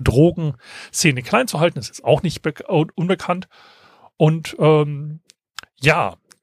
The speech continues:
äh, der Polizist, der dort entsprechend, äh, patrouillierte, hatte den Eindruck, dass die Verordnung zur Eindämmung der Pandemie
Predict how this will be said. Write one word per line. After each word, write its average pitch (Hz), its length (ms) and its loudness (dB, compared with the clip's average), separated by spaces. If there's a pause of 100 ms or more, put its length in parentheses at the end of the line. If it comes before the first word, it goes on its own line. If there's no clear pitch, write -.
äh, 165 260 2
der 160 320 0
Polizist, - 760 0
der 139 180 2
dort 123 440 -6
entsprechend, - 760 -6 (100)
äh, 110 280 -6 (460)
patrouillierte, - 560 2
hatte 156 180 0
den 117 160 -8
Eindruck, 151 380 -2
dass - 180 -8
die 120 140 -8 (760)
Verordnung 175 520 2
zur - 140 -8
Eindämmung 139 380 0
der 110 100 -8
Pandemie 127 580 -4